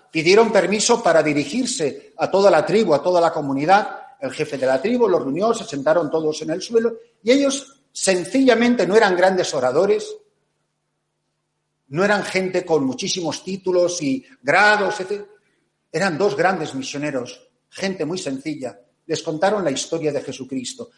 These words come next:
La gente escuchaba sin pestañear. Y al final, cuando terminaron de hablar, un chico de atrás levantó la mano, dijo: "Yo solo quiero hacerles una pregunta".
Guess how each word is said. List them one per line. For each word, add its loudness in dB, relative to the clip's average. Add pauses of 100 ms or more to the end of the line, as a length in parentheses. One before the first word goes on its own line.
(160)
La -2
gente 0
escuchaba -2
sin -4
pestañear. -4 (2000)
Y 0
al 0
final, -2
cuando -4
terminaron -4
de 0
hablar, -4 (1040)
un -6
chico -2
de 0
atrás 0
levantó -2
la 2
mano, -4 (840)
dijo: -6
"Yo -2
solo 0
quiero -2
hacerles -4
una -6
pregunta". -6